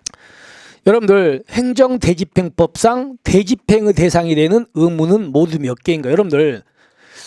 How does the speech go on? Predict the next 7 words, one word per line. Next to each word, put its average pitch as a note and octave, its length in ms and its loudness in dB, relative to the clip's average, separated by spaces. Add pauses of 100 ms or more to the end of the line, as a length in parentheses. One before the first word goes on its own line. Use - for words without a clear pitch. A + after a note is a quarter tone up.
(180)
대집행이 A#3+ 680 0
대상이 F3+ 400 0
되는 E3+ 260 0
의무는 D#3 300 -2
여러분들 D#3 300 0
무슨 F3+ 400 0
의무, G#3+ 360 -2